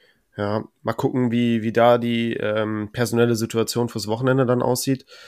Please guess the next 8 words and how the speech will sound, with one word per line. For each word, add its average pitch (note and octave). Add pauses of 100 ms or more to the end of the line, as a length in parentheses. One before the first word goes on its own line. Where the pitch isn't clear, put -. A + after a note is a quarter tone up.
(1500)
Boah, A2
ich C3+
sag, C#3+
ich B2
sag C3+
zwei C3
null, D3+
aber B2